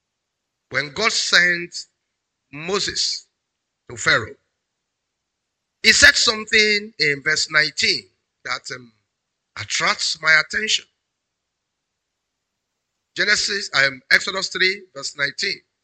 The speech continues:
"And I am sure that the king of Egypt will not let you go. No, not by a mighty hand." Now, what he's saying,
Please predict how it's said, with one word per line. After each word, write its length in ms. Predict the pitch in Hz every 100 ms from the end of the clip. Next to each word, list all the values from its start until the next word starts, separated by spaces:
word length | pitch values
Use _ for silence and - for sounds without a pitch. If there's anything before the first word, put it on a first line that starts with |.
| _ _ _ _ _ -
"And 420 | 196 196 196 202 - -
I 160 | 190 202 202
am 180 | 190 196
sure 600 | - - 262 240 170 - - _ _ _ _ _ _ _ _ _ _ _ _ _ _ _ _ _
that 200 | 170 165
the 80 | 170
king 340 | - 247 269 202
of 180 | 156 -
Egypt 680 | - 156 - 117 - - - _ _ _ _ _
will 160 | 151 147
not 200 | 160 190 160
let 240 | 170 -
you 120 | 156
go. 340 | 151 147 117 - _ _ _ _ _ _ _ _ _ _ _ _ _ _ _ 202
No, 480 | 262 302 554 143 - - _ _ _ _ _ _ _ _ -
not 500 | 160 180 220 - -
by 140 | 131
a 220 | 127 123 120 117 127
mighty 520 | 160 160 _ - 170 _ -
hand." 480 | 147 107 101 - - _ _ _ _ 139
Now, 160 | 160
what 180 | 156 151
he's 180 | 139 117
saying, 200 | -